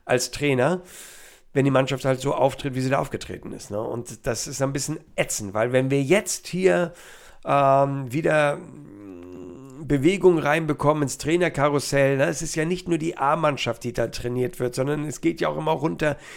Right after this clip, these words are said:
in die unteren Mannschaften und in den Verein. Und wenn uns irgendetwas gezeigt hat, das, was dem H S V nicht gut getan hat, dann war das diese Konstantlosigkeit,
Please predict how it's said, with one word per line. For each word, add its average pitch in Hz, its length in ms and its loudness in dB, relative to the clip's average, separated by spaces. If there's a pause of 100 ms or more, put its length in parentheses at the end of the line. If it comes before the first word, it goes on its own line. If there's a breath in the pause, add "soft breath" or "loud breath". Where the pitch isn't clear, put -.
(180 loud breath)
in 165 140 -2
die 170 100 -2
unteren 160 500 0
Mannschaften 143 580 -2
und 139 120 0
in 160 160 -6
den 156 160 -2
Verein. 139 560 0
Und 131 180 -2 (440 loud breath)
wenn 139 140 2
uns 147 140 -2
irgendetwas 190 680 6
gezeigt 143 500 -2
hat, - 640 -4
das, - 360 -8
was 127 180 -6
dem 127 180 0
H 127 80 4
S 131 140 0
V 139 120 2
nicht 139 160 -4
gut - 160 -8
getan 131 380 2
hat, 127 160 0
dann 131 240 -2
war 120 160 2
das 123 320 -6
diese 123 260 -4
Konstantlosigkeit, - 2000 -2